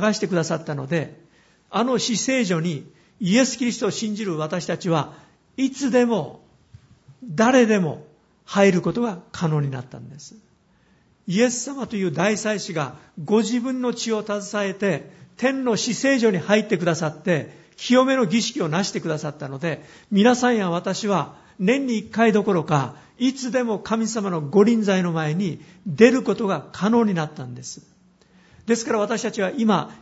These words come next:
生贄を捧げる必要は一切ありません。イエス・キリストが最高の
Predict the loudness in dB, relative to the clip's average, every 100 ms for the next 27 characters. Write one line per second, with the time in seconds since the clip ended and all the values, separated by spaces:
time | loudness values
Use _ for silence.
0 | -4 -2 4 4 4 4 4 2 0 -2
1 | 0 2 4 4 2 0 2 2 -2 -6
2 | -20 _ -2 0 2 2 4 2 -2 -6
3 | -8 -10 -12 _ _ _ _ _ -4 2
4 | 4 2 -2 -4 -4 -4 -4 -6 -8 -2
5 | -2 -2 0 2 4 2 0 -8